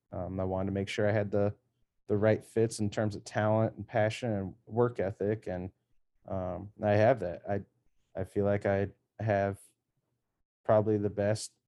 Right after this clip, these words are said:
if not one of the, if not the best, one of the best staffs I could have hoped to have landed overall. Um, and in this short time, I've been publisher for a little over a month now. So really excited about that. Head to our insiders board,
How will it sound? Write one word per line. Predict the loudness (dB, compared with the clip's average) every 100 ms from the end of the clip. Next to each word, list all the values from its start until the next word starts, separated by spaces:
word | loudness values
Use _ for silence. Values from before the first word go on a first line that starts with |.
| -4
if | 2
not | 2 2
one | 2
of | 0
the, | -2 -8 _
if | -6 -2
not | -2 -2
the | -4
best, | -2 -4 -2
one | 0
of | 0
the |
best | 0 -2
staffs | -2 -4 -2 -4
I |
could | -2
have | -4 -6 _ _ _ _ _ _
hoped | 0 0 0
to |
have | 0 2
landed | 2 4 2 -2 -8 -4
overall. | -2 0 2 4 4 2 -4 _ _ _ -12
Um, | -10 -8 -8 -8 -12 _ _ _ _
and | -6 -6 -6 -12 _ _ _ _ _ _ -8
in | -6
this | -4 -6
short | -4 -4 -4
time, | -4 -4 -4
I've | -6 -6
been | -6 -4
publisher | -4 -4 -6 -6 -8
for | -6
a | -4
little | 0 0
over | 0 -2
a | -2
month | 0 0 -2
now. | -6 -6 -6
So | -6 -2 0 -2 -6 _ _ _
really | 6 8
excited | 8 6 6
about | 8 6
that. | 6 6 6
Head | 2 0
to | 4
our | 4 4
insiders | 0 0 0 0 -2
board, | -2 0 2 0 -2